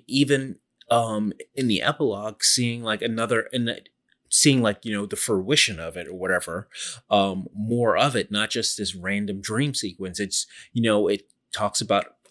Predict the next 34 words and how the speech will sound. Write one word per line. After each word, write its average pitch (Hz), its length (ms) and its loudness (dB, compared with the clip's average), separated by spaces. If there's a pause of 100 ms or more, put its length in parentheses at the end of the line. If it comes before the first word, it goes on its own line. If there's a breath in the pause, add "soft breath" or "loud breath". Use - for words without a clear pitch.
(100)
other 123 160 4
realities. 104 920 -2 (360 loud breath)
And 107 580 0
so, 104 760 2 (960)
you 143 100 8
know, 117 200 4
and 117 280 -2
even 127 380 2
they 113 300 0
touched - 380 -6
on 110 180 0
it 104 40 -4
with, 104 300 -4
you 101 40 -4
know, 98 160 -2
like, 95 320 -6
in 127 100 -4
Flash, 101 480 0
he 117 80 -4
says, 123 640 0 (480 loud breath)
he - 80 -4
says, 127 320 4
you 110 80 -2
know, 98 100 0
when 98 160 -4
he 104 320 -6 (180)
breaks 98 320 0
the 104 100 -10
speed 117 420 -2
barrier 101 520 0
or 90 200 -10
whatever, 135 520 -2
you 110 200 -6
know, 98 300 -4